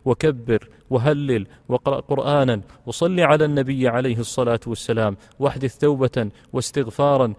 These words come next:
وابذل الندى وكف الأذى وصل أرحامك وأعط المساكين وأدخل السرور على الناس، وتعبد لله سبحانه وتعالى بألوان العبادات كلها.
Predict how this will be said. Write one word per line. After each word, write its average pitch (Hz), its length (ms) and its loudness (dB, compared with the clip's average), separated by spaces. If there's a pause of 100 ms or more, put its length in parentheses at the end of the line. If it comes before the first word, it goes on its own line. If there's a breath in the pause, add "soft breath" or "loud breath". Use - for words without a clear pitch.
(180 loud breath)
وابذل 131 360 2
الندى 117 500 4 (220 loud breath)
وكف 135 420 -2
الأذى 135 480 0 (220 loud breath)
وصل 160 340 2
أرحامك 120 580 0 (240 loud breath)
وأعط 135 280 2
المساكين 139 800 0 (220 loud breath)
وأدخل 151 360 -2
السرور 151 440 0
على 135 240 2
الناس، 135 420 -2 (200 soft breath)
وتعبد 127 800 -2
لله 123 460 0
سبحانه 123 720 -4
وتعالى 135 600 0 (360 soft breath)
بألوان 120 720 -2
العبادات 104 800 -4
كلها. 92 680 -8